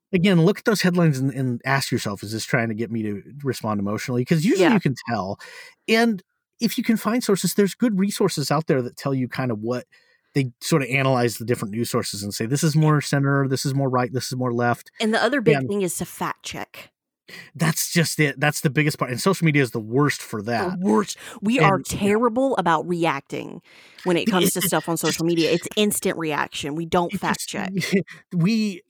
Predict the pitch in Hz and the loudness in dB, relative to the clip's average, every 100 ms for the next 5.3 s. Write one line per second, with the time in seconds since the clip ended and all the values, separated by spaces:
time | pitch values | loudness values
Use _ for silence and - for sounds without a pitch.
0 | - 156 190 151 117 - 165 190 175 - | -6 0 2 2 -2 -4 -2 0 -2 2
1 | 190 156 165 135 131 175 156 143 135 135 | 2 2 2 2 2 2 2 2 0 -2
2 | 139 - 127 120 123 139 147 127 117 - | -4 -2 -2 -2 -4 -4 -4 -2 -2 -4
3 | - - 120 - 123 - 123 117 113 104 | -10 -4 -4 -4 -8 -6 -6 -4 -4 -6
4 | - 127 110 101 - 107 98 95 104 113 | -4 -4 -4 -8 -10 -12 -12 -12 -8 -8
5 | - - | -10 -6